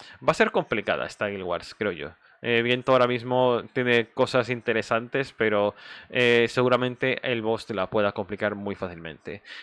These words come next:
Y esto me gusta bastante. ¿Por qué? Porque tenemos...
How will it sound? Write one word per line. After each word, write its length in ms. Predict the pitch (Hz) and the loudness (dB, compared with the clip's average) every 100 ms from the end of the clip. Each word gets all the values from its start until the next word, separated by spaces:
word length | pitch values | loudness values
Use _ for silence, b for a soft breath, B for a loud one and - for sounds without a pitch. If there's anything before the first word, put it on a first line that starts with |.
| B | B
Y 340 | - 220 226 | -8 -6 -4
esto 500 | 226 - 208 - 226 | -4 -4 -6 -2 -2
me 220 | 226 175 131 | 0 0 0
gusta 320 | 175 - 117 | 0 0 0
bastante. 460 | 117 110 95 107 | 0 -2 -4 -4
¿Por 180 | 107 135 | 2 2
qué? 200 | - 104 | 4 0
Porque 200 | - 120 | 0 -2
tenemos... 420 | 139 131 104 - | -2 -2 -2 -4